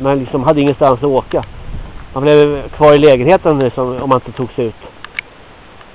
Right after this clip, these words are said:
Man skulle haft så här hörlurar också och lyssna på musik. Men jag cyklar ju alltså genom sexton kommuner. Hur många mil cykling blev det där nere under de sista åren? De första åren så var det ingen cykling. Jag hade inga cyklar. Jag var inte ute.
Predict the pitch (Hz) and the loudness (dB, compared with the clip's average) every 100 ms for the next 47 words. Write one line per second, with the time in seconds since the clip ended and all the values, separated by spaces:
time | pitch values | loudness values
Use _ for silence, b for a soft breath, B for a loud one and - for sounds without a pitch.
0 | - - - - - - - 127 151 160 | -20 -20 -20 -20 -20 -16 -8 -4 2 2
1 | 156 143 160 135 147 165 123 - 135 - | 6 6 8 8 8 6 6 2 -2 -2
2 | 127 123 120 127 127 - - 139 147 180 | -2 -4 -4 -8 -12 -16 -4 -2 0 2
3 | 151 - 175 165 135 147 127 - 160 - | 0 2 2 2 0 2 0 2 0 0
4 | - 123 - 131 131 123 107 160 160 165 | -4 -6 0 2 2 0 2 4 6 6
5 | 165 196 180 120 107 - - - - - | 6 6 6 4 -2 -10 -20 -20 -20 -20
6 | - - - - 160 - - 180 120 107 | -20 -20 -6 0 0 0 -4 0 0 -2
7 | 107 - - - - - - - - 156 | -12 -20 -20 -20 -20 -20 -18 -16 -2 2
8 | 143 143 135 135 147 151 139 127 - - | 4 4 4 6 6 6 6 4 0 -14
9 | - B B B B 170 160 147 139 160 | -20 B B B B 4 6 6 4 2
10 | 131 - 131 135 139 117 113 B B B | -2 0 2 6 6 4 -2 B B B
11 | - - - - - - 139 - 170 - | -20 -20 -20 -20 -20 -6 -4 4 4 4
12 | 196 151 151 151 151 147 139 135 - 135 | 4 6 8 6 6 6 6 4 2 -2
13 | - 135 120 127 139 143 139 123 143 - | -2 -4 -2 2 2 2 0 0 -2 -4
14 | - 120 131 156 147 143 165 117 - 143 | -4 0 4 4 4 0 -2 -4 -4 -4